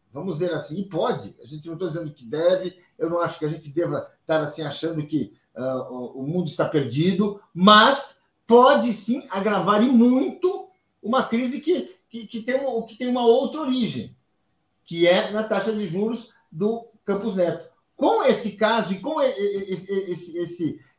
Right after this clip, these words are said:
esse segundo rombo, numa, numa empresa que ocupava um lugar, pelo seu tamanho, tinha um lugar muito importante na economia, realmente nós podemos estar entrando numa situação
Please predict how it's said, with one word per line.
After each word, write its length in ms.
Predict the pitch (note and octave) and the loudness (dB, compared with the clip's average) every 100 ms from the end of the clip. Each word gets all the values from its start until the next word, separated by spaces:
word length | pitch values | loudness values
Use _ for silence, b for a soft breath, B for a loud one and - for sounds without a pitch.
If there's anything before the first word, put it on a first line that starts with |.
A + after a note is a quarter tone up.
| - | -8
esse 260 | D3+ F3+ D#3 - F#3 - | -4 0 -2 -2 -6 -4
segundo 520 | F#3 D#3 C4 C4 E3 | -6 -2 0 2 0
rombo, 500 | D3+ B3+ G#3+ C3+ - b b - | 2 4 4 2 -6 b b 0
numa, 320 | B3+ D#4+ C4+ G3+ D#3 | 0 2 2 0 -4
numa 600 | F#3 A3+ B3 A3+ F#3 E3+ | -2 0 0 0 0 -2
empresa 400 | F3 G3 G3+ G3 | -4 0 0 0
que 120 | - | 0
ocupava 520 | G3+ F#3+ - F#3 F3+ F3+ | -2 -2 -2 2 2 0
um 80 | |
lugar, 520 | F3 E3 F3 D#3+ - - | 0 2 2 0 -4 -6
pelo 180 | F#3 | -4
seu 200 | F3 G3+ | -2 -2
tamanho, 420 | G3 E3+ F#3 F3+ D3+ | 2 2 2 -2 -4
tinha 160 | F3+ | -6
um 80 | - | -8
lugar 480 | F3 D#3+ F3+ - - _ | -6 2 2 2 -6 _
muito 320 | F3+ C4 C#4+ | -6 -4 -2
importante 500 | A#3+ G3+ - F#3 - | -2 -2 -2 -4 -4
na 100 | E3 | -6
economia, 680 | D#3 E3 C#3+ D#3 A3+ G3+ - _ _ - | -4 -4 -4 -2 -2 -2 -4 _ _ -4
realmente 460 | D4 E4 G#3 G#3+ | 0 4 4 2
nós 160 | B3+ A#3+ | -2 -2
podemos 320 | A#3+ G3 A3 | 0 0 0
estar 160 | A3+ A3 | 0 0
entrando 380 | - G3+ A3 A3+ | -2 -2 -2 -2
numa 180 | A3 | -2
situação 480 | - G3 - G#3 - | -2 -4 -2 -4 -6